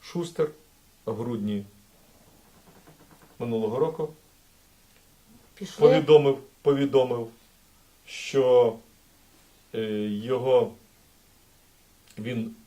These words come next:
Speaker 1: керівника цієї партії запрошував на всі програми, тому що йому була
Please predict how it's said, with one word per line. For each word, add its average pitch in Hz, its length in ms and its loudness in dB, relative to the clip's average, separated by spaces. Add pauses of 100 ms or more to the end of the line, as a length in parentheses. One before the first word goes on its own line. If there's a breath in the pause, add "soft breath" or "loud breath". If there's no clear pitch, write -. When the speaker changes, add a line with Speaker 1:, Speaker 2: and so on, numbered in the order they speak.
(1900)
Speaker 1:
керівника 131 640 -2 (280)
цієї 107 320 -8
партії 151 520 -6 (380)
запрошував 110 720 -2
на 107 100 -2
всі 107 180 -10
програми, 160 540 -6 (480 soft breath)
тому 117 200 -6
що 113 180 -12
йому 120 220 -8
була 107 320 -6